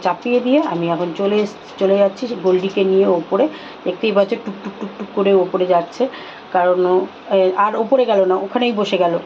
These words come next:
ওখানে বসেই টয়লেট করে নিল। তো ওর এই স্বভাবটাই আছে, টেনে টেনে নিয়ে যাবো তাও যেতে চাইবে না। এইবার যাবে, এবার ঘরে গিয়ে দেখবে কে আছে না আছে, তো ঘরে গিয়ে খুঁজছে, দেখে নাও যে কেউ আছে নাকি। দেখছে না, দিদি নেই,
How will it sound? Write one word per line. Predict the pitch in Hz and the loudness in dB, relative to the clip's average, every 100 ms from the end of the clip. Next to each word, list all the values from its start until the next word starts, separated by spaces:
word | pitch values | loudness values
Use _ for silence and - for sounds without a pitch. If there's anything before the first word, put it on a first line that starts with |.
| - | -8
ওখানে | - 247 247 | -4 -2 0
বসেই | 226 220 277 | -2 2 2
টয়লেট | 262 202 196 - | 4 2 0 0
করে | 180 | 0
নিল। | 165 165 - - - - - - | 2 0 -2 -8 -16 -18 -18 -6
তো | - 214 220 | 0 2 2
ওর | 269 | 2
এই | 285 277 | 2 0
স্বভাবটাই | - 214 220 214 247 226 | 0 2 0 0 0 2
আছে, | 185 175 170 - - | 2 0 -8 -8 -8
টেনে | - 240 | -2 -2
টেনে | 233 254 247 | 0 0 2
নিয়ে | 240 | 2
যাবো | 233 233 302 403 - - - | 4 4 2 -2 -12 -20 -4
তাও | 220 226 240 240 202 190 | 0 2 0 -4 -6 -2
যেতে | 214 220 | 0 2
চাইবে | 226 226 | 2 2
না। | 247 349 381 | 0 -2 0
এইবার | 226 262 269 262 | 2 4 4 2
যাবে, | 226 220 277 - | 2 2 2 0
এবার | 208 220 208 | 2 2 2
ঘরে | 190 196 | 0 0
গিয়ে | 202 220 | 2 2
দেখবে | 196 190 220 208 | 2 2 0 2
কে | 202 | 2
আছে | 190 - | 2 2
না | 202 202 | 2 2
আছে, | 202 320 - | 2 -4 -2
তো | 190 170 | -4 0
ঘরে | 185 | 2
গিয়ে | 190 202 - - | 2 0 -4 -6
খুঁজছে, | 202 - 233 | -8 0 0
দেখে | 196 180 | 2 2
নাও | 196 254 - - - - - - | 2 0 -4 -16 -18 -18 -14 0
যে | 196 180 196 196 | 0 2 0 2
কেউ | 208 196 | 2 4
আছে | 180 185 | 4 0
নাকি। | 202 196 254 | 0 0 0
দেখছে | 214 196 214 | -2 -2 2
না, | 190 185 214 214 | 2 2 -2 -4
দিদি | 185 190 202 | -4 -2 2
নেই, | 202 196 202 | 4 4 4